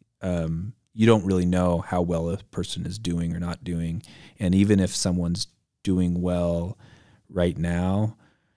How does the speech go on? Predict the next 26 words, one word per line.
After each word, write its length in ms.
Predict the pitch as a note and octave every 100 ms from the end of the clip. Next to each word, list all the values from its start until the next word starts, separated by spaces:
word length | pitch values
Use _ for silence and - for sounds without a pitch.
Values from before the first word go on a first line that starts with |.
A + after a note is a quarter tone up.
| _
doesn't 340 | - F#2+ F#2+ D#2+
mean 520 | F#2 F#2 F2+ F2+ F2 - - - - _ _
in 380 | F#2+ F2+ F2 E2
an 160 | D2 E2+
hour 560 | F2+ F#2 F#2 F2 F2
some 560 | F#2 - G2 F2 F2 F#2 -
lightning 380 | G#2 F2+ E2+ F#2
strike 640 | - - F2+ F2 - - -
of 180 | F2+ F2
emotion 500 | F2 F2+ F#2+ F#2 F2
is 140 | E2+
gonna 180 | - E2+
hit 360 | - F2+ F2 -
and 160 | F#2 F2
they're 140 | E2+
gonna 200 | E2+ E2
be, 560 | E2 E2+ E2+ E2+ F#2 - - _ -
um, 580 | F2+ F2 E2 D#2+ G2 - _ _ _ _
you 100 | C#3+
know, 140 | E2+
falling 280 | F#2 F#2 F2+
to 60 | E2
pieces 360 | F#2 F2+ F2 -
again, 280 | B1+ B1+ - -
because 560 | F2+ - F2 E2+ F#2+ -
that 520 | G2+ F#2+ F#2+ F2+ -